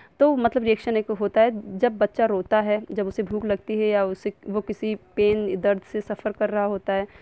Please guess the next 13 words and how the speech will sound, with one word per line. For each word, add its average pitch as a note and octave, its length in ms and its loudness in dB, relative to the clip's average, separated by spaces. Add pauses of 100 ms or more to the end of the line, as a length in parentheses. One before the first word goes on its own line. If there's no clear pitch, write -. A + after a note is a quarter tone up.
(260)
तो C#4+ 180 6
वो C4 320 2 (100)
रोने A3 320 2
लगता A3+ 320 4
है G#3+ 240 -2 (180)
अपनी G#3+ 280 -2
माता G3+ 300 0
के G#3 140 -2
लिए, G3 140 0
अपनी G3+ 180 0
माँ F#3+ 180 -2
के G#3+ 140 -2
लिए। G3+ 280 0